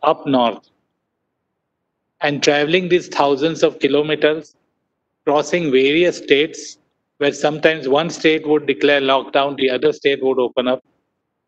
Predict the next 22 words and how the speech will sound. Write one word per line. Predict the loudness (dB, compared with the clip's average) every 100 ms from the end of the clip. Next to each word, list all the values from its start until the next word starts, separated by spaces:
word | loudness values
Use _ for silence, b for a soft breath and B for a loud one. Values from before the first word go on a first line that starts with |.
| _
This | -6 0
was | 0 0 -2
a | -6 -6 -6 _ -4
major | -2 2 0
challenge. | 0 -2 -2 -4 -6 -14 _ _ _ _ _ _ _ -6
And | -6 0
during | 2 2 2 -2 -2
all | 0 2
these | 0 -2
challenges, | 0 0 -2 -2 -2 -2 -12 -20 _ _ _ -2
during | 0 0 0
the | 0
challenges | 2 0 -2 -2 0 0
of | 0 -2 -12 _ _ _ _ _ _ _ _ _ -4
keeping | 0 2 0 -2 -4
minimum | -2 0 0 -2 -2
people, | -2 0 -2 -2 -10 _ -6
at | -6 0
times | 0 0 -2 -2
we |
had | 2 0 0
to | -2 -2